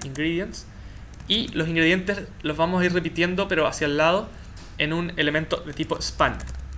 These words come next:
A ese elemento de tipo span le vamos a dar un cierto color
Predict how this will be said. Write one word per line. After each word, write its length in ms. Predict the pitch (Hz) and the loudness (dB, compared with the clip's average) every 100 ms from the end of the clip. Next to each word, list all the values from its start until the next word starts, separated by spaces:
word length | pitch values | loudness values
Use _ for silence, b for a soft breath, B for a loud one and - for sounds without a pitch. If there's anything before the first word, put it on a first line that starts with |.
| - - - - - - - - - - - - - - - - - - - B B - | -8 -8 -8 -10 -12 -8 -6 -6 -8 -8 -8 -8 -8 -8 -10 -10 -10 -10 -12 B B -4
A 100 | 160 | -2
ese 120 | 170 | 2
elemento 320 | 202 180 175 175 | 2 2 2 0
de 60 | |
tipo 200 | 175 - - | 0 -4 -4
span 340 | - 139 165 | 0 0 2
le 60 | 131 | 0
vamos 180 | 123 | 0
a 40 | 123 | 0
dar 220 | 127 131 - | 2 0 -4
un 100 | 123 | -8
cierto 380 | 120 120 120 131 | -6 -6 -6 -4
color 300 | 123 160 185 | 2 4 2